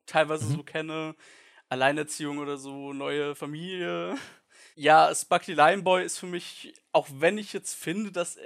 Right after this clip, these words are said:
Speaker 1: es natürlich vielleicht auch bessere Shoujos gibt, ist für mich einfach ein besonderer Platz in meinem Herzen, weil's einfach mein erster Manga war.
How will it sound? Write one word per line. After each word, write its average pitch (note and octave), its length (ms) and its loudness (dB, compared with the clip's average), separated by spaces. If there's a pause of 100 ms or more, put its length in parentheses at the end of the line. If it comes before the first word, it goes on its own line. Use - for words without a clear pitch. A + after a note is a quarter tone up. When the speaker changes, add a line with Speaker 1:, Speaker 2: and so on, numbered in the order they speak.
(220)
Speaker 1:
es - 140 -10
natürlich E3 420 -8
vielleicht C#3 540 0
auch - 100 -16
bessere F3+ 320 -10
Shoujos G3+ 460 -10
gibt, F3 180 -8
ist - 140 -12
für D3+ 80 -12
mich D3+ 220 -10
einfach C#3+ 260 -14
ein C#3 240 -12
besonderer C#3+ 380 -4
Platz D3+ 240 -2
in D3+ 60 -8
meinem C3+ 160 -6
Herzen, D#3+ 380 0
weil's C#3+ 160 -6
einfach D3+ 200 -10
mein C#3 120 -8
erster C#3+ 300 -6
Manga E3 380 -8
war. G#3 260 0